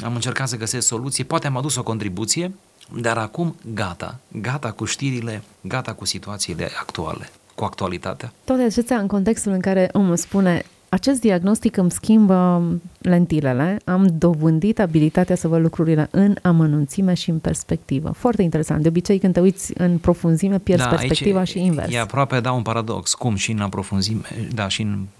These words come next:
Speaker 1: amănunțime și în perspectivă, da.
Speaker 2: Dar timpul, spune el, nu îi permite să se aplece asupra lucrurilor frivole. Foarte interesant. Interesant în contextul în care noi trăim într-o țară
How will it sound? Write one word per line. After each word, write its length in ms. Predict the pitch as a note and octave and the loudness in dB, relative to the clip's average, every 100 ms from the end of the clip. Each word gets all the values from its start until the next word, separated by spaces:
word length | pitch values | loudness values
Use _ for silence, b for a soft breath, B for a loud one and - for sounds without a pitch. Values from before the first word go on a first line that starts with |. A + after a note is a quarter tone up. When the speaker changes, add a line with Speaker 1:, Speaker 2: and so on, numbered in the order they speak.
| - | -12
Speaker 1:
amănunțime 640 | - F#2+ G2+ G2+ A#2+ A2+ | -4 0 2 2 0 0
și 140 | G2 G#2+ | -2 0
în 160 | G2 F#2+ | -2 -2
perspectivă, 600 | F#2 - F2+ - - E2 | -4 -4 -4 -4 -2 -2
da. 80 | D#2+ B B | -4 B B
Speaker 2:
Dar 200 | G#3+ G#3 - - | -2 -2 -4 2
timpul, 320 | A3+ A3+ E3+ | 4 4 2
spune 340 | - F#3 E3 | 2 2 4
el, 200 | E3 E3+ | 4 6
nu 160 | F3 F#3 | 6 6
îi 160 | E3 - | 4 4
permite 360 | D#3 D#3+ D#3+ | 2 2 0
să 120 | D#3+ D#3+ | -2 -2
se 120 | D#3+ | -2
aplece 300 | D#3 E3 E3+ | 0 -2 -2
asupra 340 | - E3+ D#3 | -4 -2 0
lucrurilor 580 | D3+ D#3 - D3+ D3+ D3+ | 2 0 0 -2 0 -2
frivole. 960 | - - - F3 D#3 D3+ D3 D3 D3+ E3+ - _ | -6 -18 2 4 4 2 2 2 2 -2 -10 _
Foarte 420 | - - G#3+ - | -10 -2 0 2
interesant. 720 | E3+ F3 E3 - D#3+ - - - | 0 0 -2 -2 -2 -2 -6 -2
Interesant 420 | G3 G3 A#3+ A#3+ | 4 6 6 4
în 80 | A#3 | 4
contextul 440 | G#3 G#3+ - G3+ | 4 2 2 2
în 80 | F3+ | 2
care 220 | G3 F3+ | 4 4
noi 280 | F3 G#3 A3 | 6 6 6
trăim 540 | G#3+ F3 F3+ F#3+ E3+ - | 4 4 4 2 0 0
într-o 320 | F#3 E3+ D#3+ | 2 2 0
țară 540 | - F3 F3 E3+ D#3+ | 2 4 6 4 2